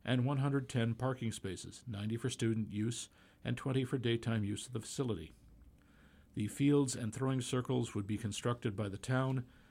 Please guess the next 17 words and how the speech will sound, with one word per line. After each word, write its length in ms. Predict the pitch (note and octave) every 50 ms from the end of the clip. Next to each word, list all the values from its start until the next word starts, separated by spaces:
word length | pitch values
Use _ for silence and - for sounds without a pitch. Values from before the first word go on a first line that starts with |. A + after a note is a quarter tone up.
| - - -
but 140 | - G#2+ -
the 140 | - G2+ G2
private 360 | - D3 D3+ D#3 C#3+ C#3+ A#2+
entity 300 | A#2 A2 A#2+ A2 A2+ A2+
would 160 | A2+ A2 A2
be 120 | A2 G#2
responsible 680 | G#2 A2 A2 - - A#2 A2+ A2+ A2+ - - G#2+ A2 G#2+
for 180 | G#2 - G2 F#2+
leaving 360 | F#2 G2+ A#2 A2+ B2+ B2+ B2
the 100 | A#2+ G2+
area 380 | A2 A2+ G#2+ G#2+ G#2+ A2 G#2+
for 180 | G#2+ - - G#2+
the 100 | G2 G2+
fields 540 | - - C3 C3 B2+ A2 G#2+ A2 A2 - -
and 160 | - G2+ F#2+
throwing 340 | - - B2+ B2 B2+ C3 B2
circles 600 | B2 - - G2+ G2+ - - G#2+ G2+ G#2 - -